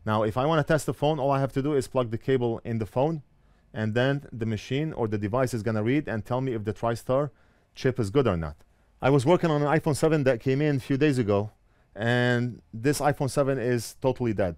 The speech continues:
There's absolutely no power, no signs of life at all. If we try to power it on, nothing comes on, and if we plug a cable in the charging port, we do not see any amps being drawn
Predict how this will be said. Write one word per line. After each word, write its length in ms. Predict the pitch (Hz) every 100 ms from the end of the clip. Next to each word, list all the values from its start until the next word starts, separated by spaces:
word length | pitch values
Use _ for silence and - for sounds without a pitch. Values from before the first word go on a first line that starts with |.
| -
There's 260 | 110 107 101
absolutely 600 | 120 110 123 120 127 117
no 140 | 120
power, 380 | - 120 123 110
no 140 | 113
signs 320 | 110 120 113
of 180 | 110 -
life 320 | 117 117 - -
at 220 | 110 107
all. 260 | - 101 87 _ -
If 100 | 104
we 60 |
try 200 | 104 117
to 100 | -
power 320 | - 120 117
it 100 | 110
on, 300 | - 131 165 - _ _ _ _ _ _ _ _ _ _
nothing 300 | 113 113 135
comes 260 | 113 117 104
on, 280 | 127 151 -
and 260 | 120 113
if 160 | 107 -
we 60 |
plug 320 | 120 - 131 120
a 80 |
cable 560 | 107 - 151 127 120 120 _ _ _ _ _ _ _ _ _
in 140 | 110 107
the 60 |
charging 400 | 107 147 143 135
port, 280 | - 117 117 - -
we 180 | 110 110
do 120 | 120
not 160 | 131 123
see 100 | 135
any 220 | 117 120
amps 260 | 110 120 104
being 240 | 113 117
drawn 400 | 95 117 113 90